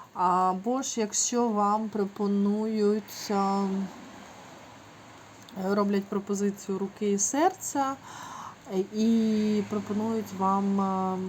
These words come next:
підписати шлюбний контракт. Це також може бути.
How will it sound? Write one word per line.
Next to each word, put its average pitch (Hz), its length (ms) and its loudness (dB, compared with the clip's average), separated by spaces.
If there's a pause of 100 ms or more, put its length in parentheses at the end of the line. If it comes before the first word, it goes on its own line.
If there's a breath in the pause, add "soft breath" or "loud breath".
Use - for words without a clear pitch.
(100)
підписати 196 640 0
шлюбний 185 460 -2
контракт. 175 600 -4 (500)
Це 185 60 -8
також 180 480 -6
може 180 200 -8
бути. 190 400 -10